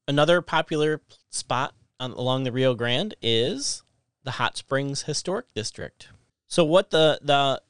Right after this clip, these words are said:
historic district is, it's a spot along the Rio Grande where there's a natural hot spring that comes out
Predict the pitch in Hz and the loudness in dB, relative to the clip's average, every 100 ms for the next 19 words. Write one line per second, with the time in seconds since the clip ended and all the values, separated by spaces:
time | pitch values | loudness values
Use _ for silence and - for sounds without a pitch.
0 | _ - 147 - 208 214 147 147 151 123 | _ -10 -6 2 2 2 0 -2 -2 -6
1 | - 123 139 240 - - _ _ 143 - | -4 -2 -2 -4 -8 -12 _ _ -10 -8
2 | 139 - 180 202 165 139 151 139 139 135 | -6 0 2 2 2 2 2 0 2 2
3 | 120 120 123 143 131 123 120 117 117 - | 2 0 0 -2 -2 -2 0 -2 -4 -6
4 | _ _ _ - 127 123 123 131 - 208 | _ _ _ -8 -4 -2 0 0 0 0
5 | 196 185 - - - 113 107 104 135 _ | 0 0 -2 -6 -6 -4 -4 -6 -12 _
6 | _ _ _ 120 - 139 127 - _ _ | _ _ _ -8 -6 -8 -10 -14 _ _
7 | - 135 135 | 0 2 2